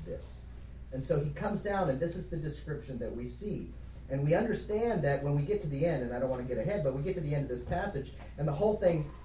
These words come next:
it shows that it works. It's a portal. It is a portal for the Almighty Infinite One to be in time and space in ways we cannot even begin to comprehend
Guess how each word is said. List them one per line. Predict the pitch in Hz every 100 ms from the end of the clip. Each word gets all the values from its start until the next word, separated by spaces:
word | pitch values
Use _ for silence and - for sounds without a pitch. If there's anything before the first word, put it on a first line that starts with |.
| 156
it | 147
shows | - - 208 226 226 147
that | 143
it | 131
works. | 127 180 214 - 151
It's | 151
a | 160
portal. | - - 196 214 214 - - - - -
It | 147
is | 139
a | -
portal | - - 175 202 175 131 -
for | 139 127 123 123 - -
the | 143 147
Almighty | 147 156 156 151 185 196 -
Infinite | 170 208 180 143 135
One | 113 117 120
to | 135
be | 135 127 123 - - - - - - - - -
in | 160 156 - - -
time | 170 190 165
and | 120
space | - - 185 156 143
in | 135
ways | 139 143 131
we | 131 -
cannot | 165 160 147
even | 127
begin | 110 123 135
to | 123
comprehend | - - 107 113 175